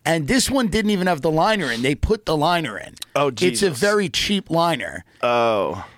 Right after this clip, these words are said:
Speaker 1: They put the liner in. I just went in 'cause I was curious about, I don't, I don't understand it. I get curious about different things. So these furriers in New York City, a lot of them will kick you out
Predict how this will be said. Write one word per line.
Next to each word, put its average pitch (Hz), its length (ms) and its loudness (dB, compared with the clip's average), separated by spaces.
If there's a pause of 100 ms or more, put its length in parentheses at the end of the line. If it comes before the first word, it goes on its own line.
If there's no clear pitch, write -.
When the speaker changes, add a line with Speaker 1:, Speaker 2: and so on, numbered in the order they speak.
(140)
Speaker 1:
They 175 120 2
put 220 280 0
the 180 100 0
liner 170 280 2
in. 131 140 -4
I 214 120 0
just 269 240 -2
went 202 160 -2
in 202 160 0
'cause 147 180 -4
I 165 100 0
was 170 180 -4
curious 170 560 -2
about, 123 520 -2 (560)
I 165 140 2
don't, 190 220 -2 (120)
I 160 100 -2
don't 190 160 -4
understand 160 460 -2
it. - 100 -6
I 165 100 -2
get 175 200 -2
curious 175 340 -2
about 135 200 -2
different 135 300 -2
things. 156 340 0 (440)
So 180 160 0
these 160 180 0
furriers 220 600 0
in 156 80 -2
New 156 120 0
York 139 200 0
City, 175 340 0
a 151 120 -4
lot 147 220 0
of 185 60 -4
them 180 120 -2
will 135 120 0
kick - 340 -6
you 117 140 -4
out 123 380 -4